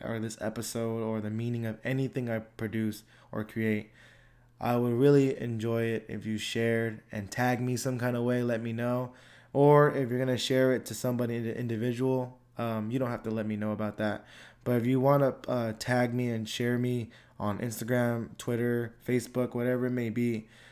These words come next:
um, please tag me so I can kinda show my praise. 'Cause I really do, I really, really do appreciate, um, shares like that. Because, not because of the publicity, but because you're helping someone out.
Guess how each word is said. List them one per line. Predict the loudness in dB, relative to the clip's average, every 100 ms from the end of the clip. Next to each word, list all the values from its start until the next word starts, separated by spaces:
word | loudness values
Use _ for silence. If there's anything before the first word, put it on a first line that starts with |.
| -20 -6
um, | -2 -2
please | 0 4 4
tag | 4 0 2
me | 0 -4
so | -2
I | -2 -2
can | -4 -6
kinda | -4 -2 -2 -2 -8 -16 _ _ -20 -20 -20 -20 -20 -18
show | -4 0
my | 0 0
praise. | 0 0 0 -4
'Cause | -2
I | 0
really | 2 2 2
do, | 2 0 0 -6 -18 -20 -4
I | 0
really, | 4 4 4
really | 2
do | 0 -2
appreciate, | -2 -4 -2 -2 -4 -6
um, | -6 -6 -10 -16 -20 -20 -20 -12
shares | -4 -2 -2
like | -4 -2
that. | 0 0
Because, | -2 -4 -4 -4 -8 -20 -20 -20 -20 -12 0
not | 2 4
because | 2 2
of | 2
the | -2
publicity, | -4 -2 -2 0 2 2 -2 -8
but | -6 -4
because | -4 -2 0 0 -2
you're |
helping | -4 -4 -4 -8
someone | -6 -6 -4 -4
out. | -6 -10